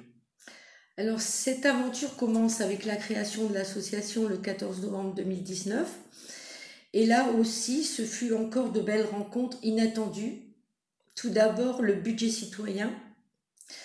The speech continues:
rencontre avec l'économie sociale et solidaire, et on s'est aperçu qu'on était déjà dedans depuis quelques années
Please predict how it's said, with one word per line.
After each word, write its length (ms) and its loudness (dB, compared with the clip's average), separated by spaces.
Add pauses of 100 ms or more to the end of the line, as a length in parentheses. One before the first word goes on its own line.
(580)
rencontre 640 0
avec 280 4
l'économie 600 2
sociale 500 0
et 60 0
solidaire, 600 -4 (480)
et 480 0
on 100 -2
s'est 260 0
aperçu 460 -2
qu'on 220 -2
était 240 -2
déjà 340 0
dedans 380 -2
depuis 340 -4
quelques 420 -2
années 460 -2